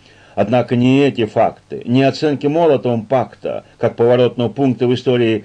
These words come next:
Европы, и не только Европы, не следует принимать за чистую монету.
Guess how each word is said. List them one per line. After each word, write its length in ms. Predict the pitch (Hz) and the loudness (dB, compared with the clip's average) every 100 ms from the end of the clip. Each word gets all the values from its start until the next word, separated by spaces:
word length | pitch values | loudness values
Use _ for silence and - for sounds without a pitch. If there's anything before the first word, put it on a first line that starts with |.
| - - | -10 -4
Европы, 720 | 120 135 127 117 - 73 - _ | 0 2 2 2 -2 -8 -12 _
и 140 | 107 110 | -2 0
не 100 | 131 | 2
только 320 | 151 110 117 | 2 0 -2
Европы, 580 | 117 135 127 - 78 - _ | -2 0 2 0 -4 -12 _
не 160 | 127 170 | -4 -2
следует 400 | 208 226 113 - | 0 0 0 -2
принимать 380 | 110 110 117 107 | -4 -2 -2 -2
за 120 | 117 | -4
чистую 380 | - 127 - 147 | -2 -4 -2 -2
монету. 500 | 160 139 85 - | -2 -2 -4 -8